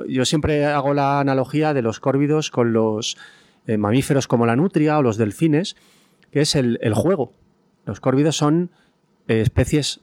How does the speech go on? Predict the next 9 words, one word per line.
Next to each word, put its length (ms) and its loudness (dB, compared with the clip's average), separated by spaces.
en 120 -2
general 380 0
muy 200 0
inteligentes 680 0
que 80 -2
dedican 320 0
tiempo 260 0
a 20 -2
jugar, 680 0